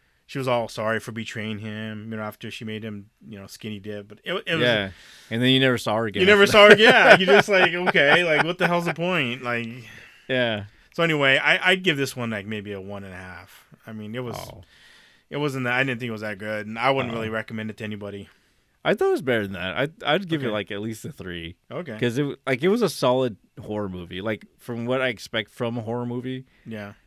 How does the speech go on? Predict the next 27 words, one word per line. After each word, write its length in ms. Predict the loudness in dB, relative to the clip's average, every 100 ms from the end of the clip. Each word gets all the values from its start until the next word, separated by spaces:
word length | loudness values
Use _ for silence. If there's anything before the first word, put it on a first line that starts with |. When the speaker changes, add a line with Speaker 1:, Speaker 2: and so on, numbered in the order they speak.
| _ _ _ -4
Speaker 2:
it 140 | -2
was, 260 | 0 -2 -6
it 80 | -4
was 160 | -4 -6
a 80 |
solid 420 | -6 -4 -4 -6 -10
movie. 400 | -12 -14 -14 -8
Like, 200 | -8 -6
it, 140 | -8 _ _ _ _ _ _ _ _ _ -16 -16 -8
it, 180 | -4 -4 -6 -8
it 120 | -6
went 240 | -2 -4 -4
through, 180 | -6
it 180 | -6 -4
checked 200 | -4 -4
off 140 | -4 -2
all 120 | -4
the 80 | -4
boxes 720 | -8 -8 -10 -14 -14 -18 -20 _ _ _ _ -14
as 120 | -8
far 140 | -4
Speaker 1:
Yeah. 40 | -4
Speaker 2:
as, 80 | -4
like, 140 | -8 _ _
you 140 | -12
know, 160 | -12 -12
like, 180 | -12